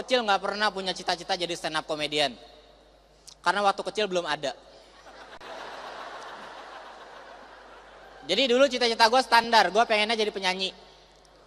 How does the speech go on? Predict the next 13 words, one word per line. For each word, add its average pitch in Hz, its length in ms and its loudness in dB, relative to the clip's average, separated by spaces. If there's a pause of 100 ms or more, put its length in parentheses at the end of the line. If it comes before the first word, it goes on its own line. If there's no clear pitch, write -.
(600)
Cuma 226 320 0
nggak 190 180 4
gue 190 140 4
terusin. 190 320 -2 (1300)
Karena 220 320 2
gue 240 160 4
sadar 202 260 6
dirilah. 202 380 4 (1400)
Suara 208 400 6
gue 214 100 4
ini 233 140 2
terlalu 220 300 4
berbahaya. 190 640 6